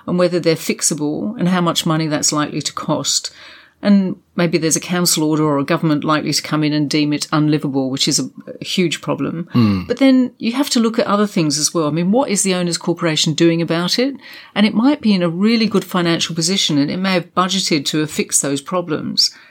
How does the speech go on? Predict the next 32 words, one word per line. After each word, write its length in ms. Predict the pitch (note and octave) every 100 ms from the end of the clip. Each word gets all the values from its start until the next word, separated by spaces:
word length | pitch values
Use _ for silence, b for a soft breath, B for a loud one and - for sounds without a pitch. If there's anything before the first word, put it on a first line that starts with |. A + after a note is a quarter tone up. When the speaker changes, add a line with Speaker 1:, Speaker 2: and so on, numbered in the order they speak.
| B
Speaker 1:
in 120 | G3+ G#3
which 220 | A3 -
case, 420 | F#3+ F3+ F3 -
you 120 | A3
know, 340 | E3+ D#3 G#3+ A3+
it's 240 | G3+ -
just 380 | - G#3 - -
business 380 | G3+ F#3+ F3 E3+
as 120 | E3
usual 320 | G3 G#3+ F3+
in 120 | D3
many 260 | D3 D3 C#3+ -
cases. 640 | - D#3 C#3+ - D3 C#3+ - B B B B
Um, 160 | G3+ G3+
'cause 140 | G3+
it 240 | A3+ - -
could 240 | - C#4
be 180 | A#3+ G#3+
just, 480 | G3+ G3+ - - - _ - b b b _
a 80 | G#3+
building 300 | D4+ E4 B3
sometimes 520 | G#3+ G3 G3+ F#3+ F3+
doesn't 280 | G3+ F#3 F#3
look 160 | G#3
very 160 | F#3+ D#3
good 200 | D#3+ D#3
because 220 | E3 E3+
it 80 | E3+
might 180 | E3 D#3+
have 180 | E3 -
cracked 380 | - F3 - D3+
rendering. 720 | E3 E3+ D#3+ C#3+ - -